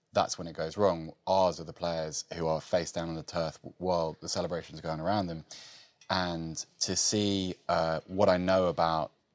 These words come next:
you know, the processes which have gone into this, um, the types of people that have been behind it, and the admiration I have for them, and the culmination in this, this, you know, this, this crescendo, it, it was, it was very affecting. Um,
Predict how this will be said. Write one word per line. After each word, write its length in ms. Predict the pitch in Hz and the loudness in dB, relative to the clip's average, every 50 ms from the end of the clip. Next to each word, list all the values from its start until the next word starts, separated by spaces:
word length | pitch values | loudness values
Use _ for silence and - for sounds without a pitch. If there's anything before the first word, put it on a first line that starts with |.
| - - | -14 -8
you 40 | |
know, 120 | 85 82 78 | -6 -6 -6
the 60 | 76 | -6
processes 540 | - - 95 90 - - 82 - 85 76 - - | 0 0 0 0 0 -2 -4 -6 -8 -8 -12 -12
which 140 | 82 - | -10 -8
have 120 | - 80 - | -8 -6 -2
gone 160 | - 85 85 | -2 0 0
into 180 | 92 92 - 90 | 0 -2 -4 -4
this, 280 | 101 110 113 - - _ - - - - _ _ - - | -4 -4 -4 -6 -8 _ -16 -20 -20 -20 _ _ -2 -2
um, 340 | 170 160 156 151 151 147 - _ _ - | 0 0 0 -2 -6 -8 -12 _ _ -8
the 280 | 170 - - - 151 - - _ _ _ _ - | -6 -4 -4 -4 -6 -8 -10 _ _ _ _ -8
types 320 | - 101 95 80 - - | 2 2 2 2 2 -4
of 140 | 92 85 - _ _ - | -6 -6 -8 _ _ -14
people 540 | - - 110 98 - - - 78 76 73 - - | -2 0 0 0 0 -4 -8 -6 -6 -8 -10 -12
that 80 | 87 80 | -10 -10
have 120 | 80 - | -8 -6
been 140 | - 80 76 | -6 -6 -6
behind 380 | 73 - 87 87 85 85 82 | -6 -4 -2 -2 -2 -2 -2
it, 160 | 87 90 - _ _ - | -4 -4 -6 _ _ -10
and 280 | 85 82 80 80 78 | -8 -8 -6 -6 -4
the 60 | 80 | -4
admiration 360 | 80 78 80 80 78 - - 78 | -4 -4 -4 -6 -8 -8 -8 -10
I 60 | 76 85 | -6 -4
have 100 | 95 87 | -6 -6
for 80 | - - | -6 -8
them, 220 | 80 - 78 76 - - - - - - - _ _ - | -10 -10 -10 -10 -14 -18 -20 -20 -20 -20 -20 _ _ -10
and 80 | 92 85 | -10 -10
the 20 | |
culmination 640 | - - 98 95 92 90 87 85 82 - - 82 80 | -4 0 0 0 2 0 -2 -2 -4 -6 -6 -6 -6
in 100 | 80 80 | -6 -6
this, 260 | 80 76 - - - _ - | -6 -4 -6 -6 -6 _ -8
this, 320 | - - - - - - _ _ _ _ _ _ _ _ _ - | -6 -4 -2 -2 -4 -6 _ _ _ _ _ _ _ _ _ -12
you 80 | - - | -10 -8
know, 100 | 73 71 | -8 -8
this, 140 | 69 - | -12 -14
this 300 | - - 87 - - - - - | -12 -10 -6 -6 -6 -8 -8 -14
crescendo, 640 | - - 82 - - - 87 87 80 76 73 73 71 - - | -12 -8 -2 -2 2 2 2 2 2 0 -2 -2 -4 -8 -10
it, 140 | 80 - - | -12 -10 -6
it 140 | 92 92 - | -6 -6 -4
was, 340 | 92 92 87 80 - - - - - - - - - _ _ - | -2 -4 -4 -2 -4 -6 -6 -8 -16 -20 -20 -20 -20 _ _ -4
it 80 | 104 101 | -2 -2
was 160 | 98 92 87 | -2 -2 0
very 220 | - 113 107 90 | 4 4 4 4
affecting. 440 | 82 - - 78 - - - 73 71 - - - | 2 0 -4 -6 -6 -6 -14 -14 -14 -14 -12 -4
Um, 460 | 85 85 82 82 82 80 80 78 - | 0 0 2 2 0 -2 -4 -6 -8